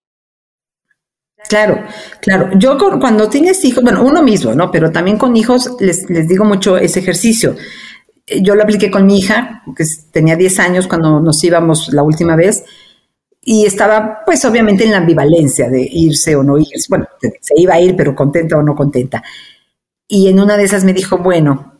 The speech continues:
¿me puedo poner lentes de contacto?", porque ella usaba lentes. Le dije, "No, pues sí, sí". Dije, "Ah, ok". Dice, "Y ahí nadie me conoce", ¿no? Pues no, hija. Dije, "Pues sí, es una página en blanco". Entonces, le dio la ilusión de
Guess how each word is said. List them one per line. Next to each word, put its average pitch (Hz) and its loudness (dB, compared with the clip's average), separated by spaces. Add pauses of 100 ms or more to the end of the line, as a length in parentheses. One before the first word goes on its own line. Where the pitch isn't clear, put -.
(380)
¿me 185 2
puedo 269 0
poner 240 2
lentes 214 0
de 202 0
contacto?", 160 -2
porque - -4
ella 165 2
usaba 156 0
lentes. 127 -2
Le 147 -2
dije, - -8
"No, 214 -4 (120)
pues 190 -14
sí, - -4
sí". 254 -12 (240)
Dije, - -6
"Ah, 131 0
ok". 160 -6 (160)
Dice, 175 -4
"Y 180 2
ahí 175 2
nadie 226 2
me 185 2
conoce", 220 0
¿no? 185 -2
Pues - -6
no, 160 2
hija. 175 -6 (1000)
Dije, - -4
"Pues 208 0
sí, 370 2
es 220 -2
una 262 2
página 247 2
en 247 2
blanco". 339 2
Entonces, 240 -2
le 233 0
dio 254 2
la 311 2
ilusión 262 0 (520)
de 196 2